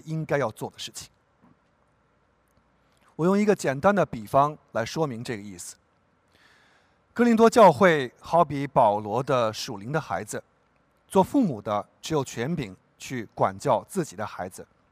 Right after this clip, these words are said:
所以通常我们不会去管教别人的孩子，因为那个管教的权柄不在我。保罗用这节经文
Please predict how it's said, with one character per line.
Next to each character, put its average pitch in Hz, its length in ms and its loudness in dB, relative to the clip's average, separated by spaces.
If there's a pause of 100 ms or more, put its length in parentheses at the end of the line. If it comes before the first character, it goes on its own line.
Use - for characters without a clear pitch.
(480)
所 170 120 -2
以 - 20 2
通 208 160 -2
常 160 260 2 (220)
我 143 100 -2
们 143 160 -4
不 170 160 -4
会 175 200 0
去 156 160 -8
管 104 280 -2
教 113 240 0 (160)
别 117 180 -8
人 165 60 -4
的 156 80 -6
孩 92 240 -10
子， - 160 -20 (440)
因 147 120 -8
为 156 60 -4
那 160 140 -6
个 107 160 -4
管 110 280 0
教 135 120 -8
的 110 100 -8
权 131 340 -6
柄 131 220 -4 (180)
不 - 60 -20
在 131 180 -8
我。 - 240 -16 (1500)
保 156 160 4
罗 170 300 4 (360)
用 180 160 0
这 214 180 -2
节 127 160 -6
经 151 260 -10
文 110 220 -6